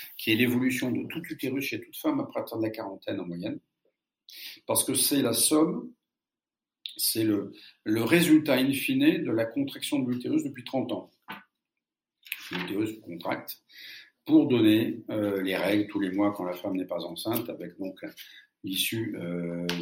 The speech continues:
des cellules de l'endomètre avec le flot des règles, euh, par le vagin. Et, euh, dans l'autre sens, il y a une autre, euh, une autre contraction importante qui fait monter les spermatozoïdes vers les ovocytes, vers, euh, vers le haut de la cavité pelvienne pour la rencontre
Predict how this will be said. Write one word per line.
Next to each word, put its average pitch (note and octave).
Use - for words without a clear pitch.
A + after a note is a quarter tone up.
des F#2+
cellules G#2
de G2
l'endomètre F#2+
avec F2
le F2
flot A2+
des F#2+
règles, C3
euh, F#2+
par B2+
le -
vagin. A2+
Et, C3+
euh, G#2
dans G#2+
l'autre G2+
sens, D3+
il A2
y G#2
a -
une G#2
autre, B2
euh, F#2+
une G2+
autre A#2+
contraction -
importante -
qui -
fait -
monter G#2
les A2
spermatozoïdes F#2+
vers F#2+
les F2
ovocytes, C#3+
vers, A2
euh, F2+
vers F2
le F2
haut A2
de A2
la G2+
cavité F2
pelvienne G2+
pour -
la -
rencontre -